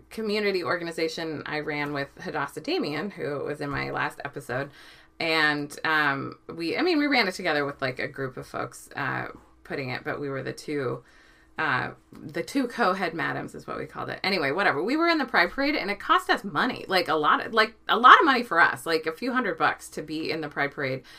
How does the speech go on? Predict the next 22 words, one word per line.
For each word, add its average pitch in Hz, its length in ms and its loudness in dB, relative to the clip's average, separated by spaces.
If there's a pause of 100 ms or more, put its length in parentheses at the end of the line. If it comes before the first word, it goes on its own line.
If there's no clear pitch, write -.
(140)
And 202 120 -2
that 269 120 8
was 339 160 2
just 240 240 2
to 247 80 0
have 208 160 0
a 160 80 -2
van, 160 500 -4
like, 160 400 0
not 175 280 2
even 185 380 -2
to, 160 260 -4
like, 143 340 -2 (580)
uh, 147 320 4
have 165 240 2
a 165 80 -4
big 156 160 -2
old 147 160 -2
float, 147 420 0 (140)
'cause 143 180 -8
that 135 180 -2
costs - 360 -10